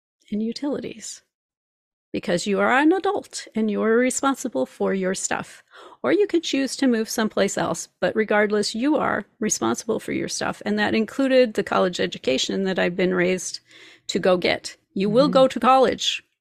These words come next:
Speaker 1: and you will pay for it.
Speaker 2: Yeah. Wow.
Speaker 1: <laughs> So better get good grades, right?
Speaker 2: Yeah. <laughs>
Speaker 1: <laughs> No pressure here. And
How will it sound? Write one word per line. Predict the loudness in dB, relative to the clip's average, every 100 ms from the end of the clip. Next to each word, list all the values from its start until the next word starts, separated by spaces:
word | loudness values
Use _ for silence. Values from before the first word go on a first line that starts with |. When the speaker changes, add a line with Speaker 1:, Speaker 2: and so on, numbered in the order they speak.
| _
Speaker 1:
and | 2 2
you | 4 6
will | 6 6
pay | 4
for | 4 4 0
it. | -2 -8 -18 -16 -12 -12
Speaker 2:
Yeah. | -12 -12 -12 -2 0 0
Wow. | -2 -4 -6
Speaker 1:
<laughs> | -12 -16 -6 -4 0
So | 4 4
better | 6 6 8
get | 8 6 8
good | 6
grades, | 8 6 6 4 4
right? | 4 6 6 4 4 6 6 6
Speaker 2:
Yeah. | 4 4 0 0 -4
<laughs> | -4 _ _
Speaker 1:
<laughs> | -16 -14 0
No | 4
pressure | 4 4 4 4 2
here. | 2 -2 -4 -12 -20 -20 -20 -14 0
And | 2 4 2 -2 -10